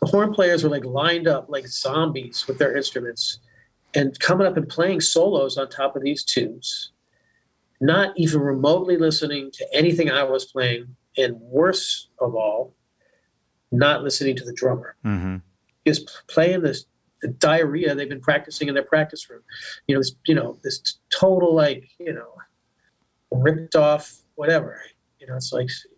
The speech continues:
Speaker 1: you know, a Steve Grossman lick here, a freaking Brecker lick here, you know, a half-ass Coltrane lick here, you know, whatever it was. It was just, like, all derivative shit, you know, and not listening,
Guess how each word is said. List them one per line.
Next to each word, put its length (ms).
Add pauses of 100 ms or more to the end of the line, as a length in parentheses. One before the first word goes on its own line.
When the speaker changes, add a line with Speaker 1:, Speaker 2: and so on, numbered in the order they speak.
(380)
Speaker 1:
you 120
know, 220
a 60
Steve 360
Grossman 380
lick 160
here, 320
a 160
freaking 460
Brecker 340
lick 180
here, 520 (260)
you 80
know, 420
a 40
half-ass 560
Coltrane 600
lick 160
here, 340 (500)
you 80
know, 320
whatever 400
it 60
was. 520
It 60
was 120
just, 160
like, 360
all 200
derivative 540
shit, 420
you 80
know, 140
and 180
not 240
listening, 380